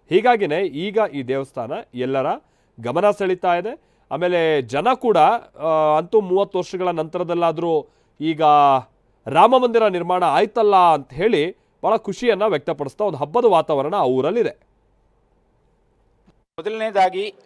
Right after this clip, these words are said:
Speaker 2: ಅಯೋಧ್ಯೆಯಲ್ಲಿ ರಾಮ ಮಂದಿರ ನಿರ್ಮಾಣ ಆಗ್ಲೇಬೇಕೆನ್ನುವ ಹೋರಾಟದ ಕಿಚ್ಚು ಜಾಸ್ತಿ ಆಗಿದ್ದಂತಹ ಕಾಲ. ಅದಲ್ಲದೆ, ಟಿ ವಿಯಲ್ಲಿ ಬರುತ್ತಿದ್ದ ರಾಮಾಯಣ,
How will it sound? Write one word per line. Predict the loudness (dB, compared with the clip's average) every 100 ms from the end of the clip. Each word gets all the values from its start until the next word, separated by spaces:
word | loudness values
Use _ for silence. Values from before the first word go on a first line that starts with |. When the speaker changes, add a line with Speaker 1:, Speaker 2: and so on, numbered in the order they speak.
| -2
Speaker 2:
ಅಯೋಧ್ಯೆಯಲ್ಲಿ | 2 2 2 -2 -2
ರಾಮ | -2 -2 -4
ಮಂದಿರ | -10 -10
ನಿರ್ಮಾಣ | -10 -10 -6 -6
ಆಗ್ಲೇಬೇಕೆನ್ನುವ | -2 -4 -2 -2 -2 -6 -8 -8 -8 -8 _ _ _
ಹೋರಾಟದ | -2 0 0 -2 -8
ಕಿಚ್ಚು | -10 -12 -14 -6
ಜಾಸ್ತಿ | -6 -6 -2 -4
ಆಗಿದ್ದಂತಹ | -4 -6 -6 -6 -4
ಕಾಲ. | -2 -2 -2 -10 _ _ _ _ _
ಅದಲ್ಲದೆ, | -6 -4 -2 -4
ಟಿ | -4 -4
ವಿಯಲ್ಲಿ | 0 0 -2
ಬರುತ್ತಿದ್ದ | -4 -6 -6 -4
ರಾಮಾಯಣ, | 0 2 2 2 0